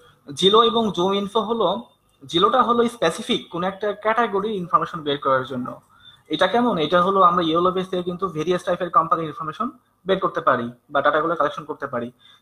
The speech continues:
কিন্তু Zillow-টা হলো একটা নিশ, এক specific নিশ, মানে একটা ক্যাটাগরির আপনি ডেটাটা এখানে পাবেন। সেটা হলো যে real estate কোম্পানির সকল রকম data। যেহেতু, আহ, যারা অনলাইনে কাজ করে, তারা হয়তো জানে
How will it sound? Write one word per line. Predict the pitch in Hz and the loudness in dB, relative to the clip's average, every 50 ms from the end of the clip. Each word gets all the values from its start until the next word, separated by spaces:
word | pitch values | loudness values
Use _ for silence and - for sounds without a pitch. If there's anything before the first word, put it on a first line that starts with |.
| _ - | _ -10
কিন্তু | 170 156 147 185 175 | -10 -4 0 0 0
Zillow-টা | 143 127 147 143 156 160 175 196 180 | 2 2 4 6 6 6 6 6 4
হলো | 185 196 202 | 6 6 6
একটা | 202 175 165 - - 165 | 6 6 4 2 0 0
নিশ, | 135 127 131 131 127 120 - - - - - - _ - - - - - _ _ _ _ _ _ _ - - - | 0 0 -2 -4 -4 -6 -8 -10 -12 -14 -20 -20 _ -20 -20 -20 -20 -20 _ _ _ _ _ _ _ -20 -10 -4
এক | 170 170 - 185 185 | -4 -4 -2 -4 -6
specific | 185 - 180 170 - 208 180 226 220 - | -4 -2 -2 -2 -2 -2 -4 -4 -4 -4
নিশ, | 180 160 147 127 - - 131 | -4 -4 -4 -4 -6 -6 -8
মানে | 120 127 131 - - _ _ _ - | -6 -6 -6 -8 -12 _ _ _ -2
একটা | 180 196 196 - 233 | -2 0 2 2 2
ক্যাটাগরির | 226 226 214 220 202 180 180 185 180 160 | 2 2 0 0 2 2 2 2 4 4
আপনি | 151 151 202 233 262 - - - - _ _ - | 2 2 0 -2 -4 -4 -8 -18 -20 _ _ -4
ডেটাটা | 143 160 - 156 147 - 151 143 135 | -2 0 2 2 2 4 2 2 2
এখানে | 131 131 - 151 160 214 285 302 - _ _ _ _ _ _ _ _ - | 2 -2 -4 -6 -6 -6 -6 -8 -12 _ _ _ _ _ _ _ _ 2
পাবেন। | 139 131 127 123 117 117 117 | 2 2 2 2 -6 -8 -8
সেটা | 123 - 160 143 165 175 | -8 -6 -6 -4 -2 -4
হলো | 180 208 220 254 269 - - - - - - - - - - - 139 - | -2 0 2 2 2 2 0 -8 -14 -20 -20 -20 -20 -16 -14 -14 -10 -4
যে | 151 143 143 139 139 139 139 139 135 117 - - - 135 131 131 | 0 2 2 2 2 2 0 0 -2 -4 -6 -10 -12 -10 -8 -2
real | 139 156 180 208 208 | 2 2 4 4 2
estate | 196 196 - 180 160 - - | 0 0 0 -4 -2 0 0
কোম্পানির | 147 135 135 135 143 143 151 175 185 233 240 - _ _ - | -2 0 2 2 0 0 0 -4 -6 -8 -12 -18 _ _ -4
সকল | - - 180 180 - 226 214 | 2 2 4 4 6 4 4
রকম | 208 190 165 175 160 143 135 | 6 4 2 2 -2 -4 0
data। | 131 123 - 120 110 107 - _ _ _ _ _ _ _ _ _ _ _ _ _ _ | 0 0 0 -2 -6 -10 -12 _ _ _ _ _ _ _ _ _ _ _ _ _ _
যেহেতু, | 135 151 160 170 180 190 185 185 180 - - | -4 -2 -2 0 0 0 0 0 0 0 0
আহ, | 151 147 | -2 0
যারা | 156 156 165 | 2 4 4
অনলাইনে | 160 156 160 170 165 170 165 | 4 4 4 4 2 2 2
কাজ | 165 170 165 - | 0 0 0 2
করে, | - 170 160 | 0 0 0
তারা | 160 156 151 160 | 2 2 2 2
হয়তো | 165 165 175 147 | 2 0 0 2
জানে | 156 143 135 135 135 170 | 2 2 2 0 -2 -10